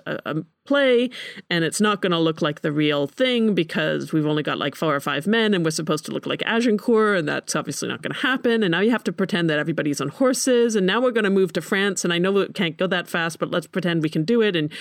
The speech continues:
use your imagination and use your mind's eye, and sorry that we've got such great men confined to such a petty stage." And makes this, it, it, it does a lot of the stuff that a chorus will do in other kinds of plays of, um, filling in the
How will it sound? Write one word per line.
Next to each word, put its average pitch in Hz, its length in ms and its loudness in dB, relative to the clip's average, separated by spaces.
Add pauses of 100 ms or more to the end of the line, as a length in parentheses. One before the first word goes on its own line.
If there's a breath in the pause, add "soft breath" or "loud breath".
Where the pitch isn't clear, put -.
(320 loud breath)
use 226 300 2
your 196 100 4
imagination 185 800 2
and 175 180 4
use 165 220 2
your 170 80 2
mind's 156 360 0
eye, 208 340 2
and 160 300 2 (480 loud breath)
sorry 196 380 4
that 170 160 0
we've 165 160 2
got 160 240 -2
such - 300 -2
great 175 340 0 (160)
men 165 640 2
confined 165 460 0
to 160 80 0
such - 240 -2
a 151 40 -2
petty 147 380 0
stage." 196 500 0
And 175 200 -2 (240)
makes 202 420 -2
this, - 320 -4 (800)
it, - 200 -4
it, 165 240 -2
it 156 120 -4
does 202 180 2
a 175 60 2
lot 165 220 2
of 143 120 -2
the 165 80 -2
stuff 160 260 -4
that - 120 -4
a - 20 -16
chorus 143 340 -4
will 151 120 0
do 147 280 0
in 139 220 -2
other 143 180 -2
kinds - 240 -6
of 135 100 -8
plays 127 340 -2
of, 110 240 -6
um, - 320 -10 (520)
filling 170 320 2
in 143 120 0
the 127 160 -4